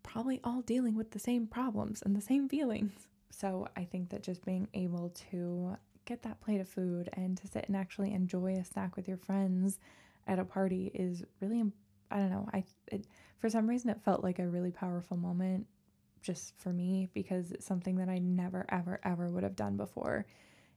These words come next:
And it was just little snacks. Like, it wasn't a big messy plate of, like, spaghetti or chicken wings or something, but, which I still, I hate to eat messy things around people. It's just,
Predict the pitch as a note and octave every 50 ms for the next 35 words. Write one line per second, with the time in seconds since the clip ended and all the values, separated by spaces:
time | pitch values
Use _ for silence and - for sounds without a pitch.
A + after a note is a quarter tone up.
0 | _ - G3+ F#3 F#3 F3 F3+ F#3 F3+ F3+ F3 G#3 - _ - - G3+ G3+ A3 A3
1 | - - B3 - - G#3 F#3 - - - G3+ G#3+ A3 G#3 G3+ - - F#3+ F3+ F#3
2 | - - F3+ F3+ F#3 F#3 F#3 - - _ _ _ _ - - - - - _ _
3 | _ - G3 F3+ - F#3+ G3 G3 - F#3+ G3+ G3 - - G3+ G3 - G3+ G3+ G3+
4 | G3 G3 F#3 G3 G3 F#3+ F#3 F#3 - - - - - - - - - _ _ _
5 | _ _ _ - - - - G3 F#3+ G3 G3 G3 G3 F#3+ F#3+ G3 G3 - F#3 F3+
6 | F3 F3 F#3 F#3+ G3+ G#3 G3 - - G3+ - - - _ - - B3+ A#3 A3+ G3+
7 | G3 F#3+ G3+ G#3 G#3 G#3+ F#3+ F#3 G#3+ F3+ - G3 G3+ G3 G3+ G3 G3 F#3 E3+ -
8 | - - - - - - - - F#3 F#3+ F#3 F3+ - - G#3 G3+ G#3 G3+ - -
9 | - - G3+ G#3 G#3+ - B3 - - _ - G#3 G3+ G#3 G#3 - G3 F3+ F3+ F3+
10 | - G3 F#3+ - F#3+ F#3 F#3 F3+ F3+ F3+ F3+ F3+ F#3+ F3+ - F#3+ F3+ F3+ - -
11 | - F3 F3 - - - G3 F#3+ F#3 -